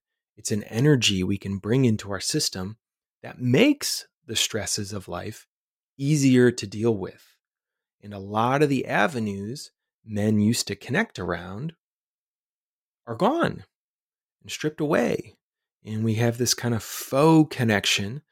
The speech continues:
in the online space that has a lot of gifts,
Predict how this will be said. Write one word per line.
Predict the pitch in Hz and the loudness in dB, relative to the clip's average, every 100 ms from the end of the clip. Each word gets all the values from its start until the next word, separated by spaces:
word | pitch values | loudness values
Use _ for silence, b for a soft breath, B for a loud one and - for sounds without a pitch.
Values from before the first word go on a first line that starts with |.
| _ _ _ - | _ _ _ -10
in | 107 | -2
the | 107 | 0
online | 104 107 107 143 165 | 2 0 0 0 -2
space | - 101 95 107 - - | -4 -4 -4 -6 -8 -10
that | 90 92 _ _ _ _ _ _ | -12 -12 _ _ _ _ _ _
has | 123 139 | -2 2
a | 143 | 2
lot | 151 | 2
of | 123 | -2
gifts, | 110 214 143 - - | 0 2 2 -2 -14